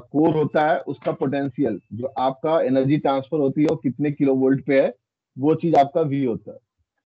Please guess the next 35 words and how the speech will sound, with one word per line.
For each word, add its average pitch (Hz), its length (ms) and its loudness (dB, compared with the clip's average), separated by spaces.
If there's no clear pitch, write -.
Clear? 156 260 2
ठीक 214 160 -2
है, 123 60 -6
तो - 420 -10
यहाँ 147 400 2
पे 151 160 4
अगर 160 240 -2
हम 170 120 -4
बात 147 340 4
करें, 117 220 -2
यहाँ 139 320 2
पे 123 80 -2
अगर 123 120 2
मैं 160 120 2
ये 170 200 4
assume 147 420 4
करूं, 175 300 0
मेरी 123 140 -4
बात 147 200 2
ध्यान 151 200 0
समझना 143 360 -4
है, 147 60 0
यहाँ 127 200 -2
पे 165 120 -8
मैं 131 160 2
ये 185 140 6
अगर 165 240 2
assume 143 600 0
करूं, 143 260 0
ये 170 80 0
जो 180 120 0
आपका 143 380 2
पहला 151 400 0
cable 135 420 -4
है 95 80 -20